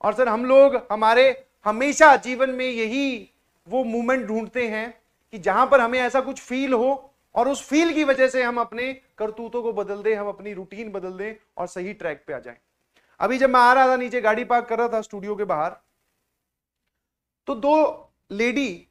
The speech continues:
मैं तो अपनी गाड़ी से उतरकर इस तरफ आने लगा और वो दो लेडी ऐसे क्रॉस कर रही थी। मुझे सिर्फ दो चार शब्द सुनाई दिए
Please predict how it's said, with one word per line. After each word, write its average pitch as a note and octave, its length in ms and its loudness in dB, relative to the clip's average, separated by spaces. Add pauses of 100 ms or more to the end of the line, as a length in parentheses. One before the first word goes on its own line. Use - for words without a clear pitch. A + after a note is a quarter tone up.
(440)
मैं G3+ 180 -2
तो C4+ 80 2
अपनी B3+ 240 2
गाड़ी A#3+ 260 0
से A#3 80 -6
उतरकर B3 380 -4
इस G#3 140 -12
तरफ A3+ 180 -4
आने A3 160 -2
लगा G#3 280 -4 (920)
और A#3+ 460 8
वो G#3+ 160 -4
दो C4+ 180 -2
लेडी B3+ 280 -2
ऐसे B3 200 -2
क्रॉस G#3+ 300 -2
कर E3 140 -12
रही D3+ 140 -12
थी। B2+ 180 -20 (1600)
मुझे C4 200 -2
सिर्फ D#4+ 200 -2
दो C#4+ 220 2
चार E4 240 8
शब्द D#4 300 2
सुनाई C4+ 280 0
दिए A3+ 320 -4